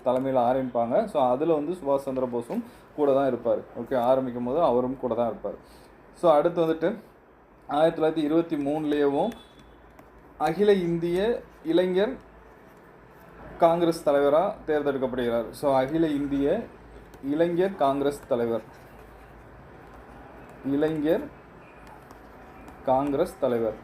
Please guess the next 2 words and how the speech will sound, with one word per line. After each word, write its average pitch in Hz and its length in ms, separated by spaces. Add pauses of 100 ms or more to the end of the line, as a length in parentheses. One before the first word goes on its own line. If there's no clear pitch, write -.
(3250)
காங்கிரஸ் 139 460
தலைவரா 127 440